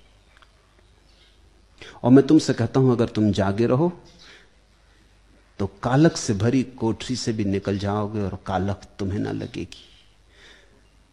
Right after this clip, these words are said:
क्योंकि कालक शरीर को ही लग सकती है, शरीर तुम नहीं हो।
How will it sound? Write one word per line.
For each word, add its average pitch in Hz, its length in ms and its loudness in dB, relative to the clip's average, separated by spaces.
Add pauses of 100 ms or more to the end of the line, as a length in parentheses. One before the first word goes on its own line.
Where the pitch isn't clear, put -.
(640)
क्योंकि 151 260 0
कालक 127 420 -4
शरीर 151 360 2
को 175 140 0
ही 165 120 4
लग 151 160 -2
सकती - 400 -4
है, 147 100 4
शरीर 143 360 2
तुम 156 160 0
नहीं 135 280 0
हो। 95 140 -12